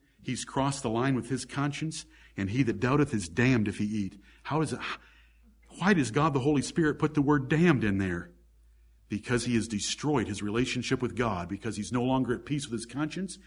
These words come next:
He's violated his conscience, and violating his conscience means he has sinned against God.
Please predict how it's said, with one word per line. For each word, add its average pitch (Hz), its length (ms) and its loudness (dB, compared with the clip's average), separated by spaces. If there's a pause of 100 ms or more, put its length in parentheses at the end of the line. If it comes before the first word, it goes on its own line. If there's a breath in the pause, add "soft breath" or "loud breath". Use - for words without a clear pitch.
(140 loud breath)
He's 98 220 -6
violated 143 460 0
his 143 120 -2
conscience, 160 480 -4 (220 loud breath)
and 101 180 -4
violating 135 380 2
his 120 140 -2
conscience 151 480 -4
means 139 180 2
he 117 120 -4
has - 200 -4
sinned 165 160 2
against 127 340 -2
God. 151 400 -6